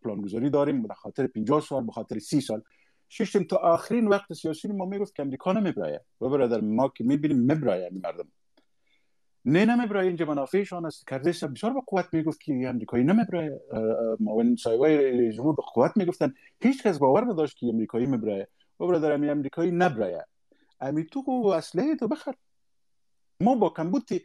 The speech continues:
اسلحه روسی که در افغانستان پیدا می‌شد، یعنی تابانس هم اینجا هست، یک دانه پیکار پیدا نمی‌شد که ما به، به پست ها روان کنیم. طالب در مقابل ما ده، ده پیکا می‌آورد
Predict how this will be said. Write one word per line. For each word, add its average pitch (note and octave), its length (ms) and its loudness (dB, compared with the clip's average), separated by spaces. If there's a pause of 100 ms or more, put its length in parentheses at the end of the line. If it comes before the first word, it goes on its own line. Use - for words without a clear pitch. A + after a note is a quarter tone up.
(280)
اسلحه D#3+ 480 0
روسی D3 460 2
که - 120 -4
در B2+ 60 4
افغانستان C3 580 0
پیدا D3 300 2
می‌شد، D#3 340 0 (240)
یعنی B2 240 2
تابانس B2 540 0
هم B2+ 100 2
اینجا B2+ 300 0
هست، B2+ 180 -4
یک D3 280 0
دانه C3 300 0
پیکار D#3+ 720 -2 (1160)
پیدا B2 220 4
نمی‌شد C3+ 360 0
که A#2 100 -8
ما B2 120 0
به، G2+ 180 -2
به G#2 200 -8
پست - 280 -10
ها A#2+ 100 0
روان G2+ 260 -2
کنیم. E2+ 300 -16 (640)
طالب G#2+ 260 2
در G2+ 80 -2
مقابل G#2+ 320 -2
ما A#2 160 2
ده، G2 200 -6 (120)
ده A#2 120 2
پیکا G#2+ 360 -4
می‌آورد F#2+ 320 -6